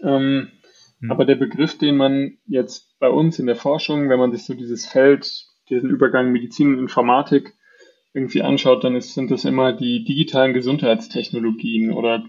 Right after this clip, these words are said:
Speaker 1: auf Englisch die Digital Health Technologies. Das ist
Speaker 2: Mhm.
Speaker 1: ein, ähm, Begriff, der auch von der F D A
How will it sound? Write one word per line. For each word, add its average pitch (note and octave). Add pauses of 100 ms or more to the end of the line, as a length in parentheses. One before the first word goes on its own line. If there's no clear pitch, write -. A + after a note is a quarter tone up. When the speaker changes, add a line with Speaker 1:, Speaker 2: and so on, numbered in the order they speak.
(100)
Speaker 1:
auf A#2+
Englisch B2+
die A#2
Digital B2
Health B2+
Technologies. -
Das A#2
ist B2+
Speaker 2:
Mhm. B2+
Speaker 1:
ein, B2 (1000)
ähm, A#2+
Begriff, C#3+
der B2
auch B2
von B2
der B2+
F B2+
D C#3
A D#3